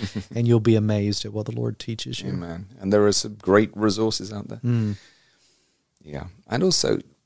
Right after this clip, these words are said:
Speaker 1: I would say, if you're not on Twitter, don't go on Twitter.
Speaker 2: Yeah, yeah,
Speaker 1: But
Speaker 2: yeah.
Speaker 1: if you are on Twitter,
Speaker 2: <laughs>
Speaker 1: follow Dustin Benge.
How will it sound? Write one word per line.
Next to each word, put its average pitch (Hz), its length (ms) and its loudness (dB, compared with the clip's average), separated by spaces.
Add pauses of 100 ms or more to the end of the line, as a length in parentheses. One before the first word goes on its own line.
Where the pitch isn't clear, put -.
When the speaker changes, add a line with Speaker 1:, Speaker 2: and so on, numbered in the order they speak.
(560)
Speaker 1:
I 107 100 -2
would 135 160 2
say, 101 380 2 (440)
if - 160 -10
you're 147 80 4
not 147 220 6
on 123 140 2
Twitter, 101 300 0 (280)
don't 80 220 -2
go 69 140 -12
on 69 180 -18
Twitter. - 300 -12 (180)
Speaker 2:
Yeah, 131 380 10
yeah, 113 220 4
Speaker 1:
But 101 100 4
Speaker 2:
yeah. 104 60 4
Speaker 1:
if 98 80 2
you 104 140 4
are 151 320 10
on 160 60 10
Twitter, - 420 6 (180)
Speaker 2:
<laughs> - 160 -4
Speaker 1:
follow 98 280 8
Dustin 90 420 4
Benge. 82 600 2